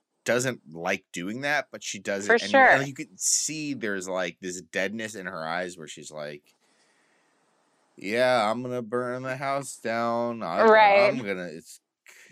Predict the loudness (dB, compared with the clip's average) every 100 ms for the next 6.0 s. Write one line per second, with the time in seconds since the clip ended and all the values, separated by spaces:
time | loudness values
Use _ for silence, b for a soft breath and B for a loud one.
0 | -12 -6 -4 -4 -6 -6 -2 0 0 -2
1 | -2 -4 -10 -12 -10 -12 -14 -14 -10 -12
2 | -12 -12 -8 -4 -4 -6 -12 -8 -6 -4
3 | 0 0 2 2 2 0 0 0 0 2
4 | 2 4 0 2 6 6 4 -2 -2 -2
5 | -4 -10 _ _ _ _ -16 -4 0 0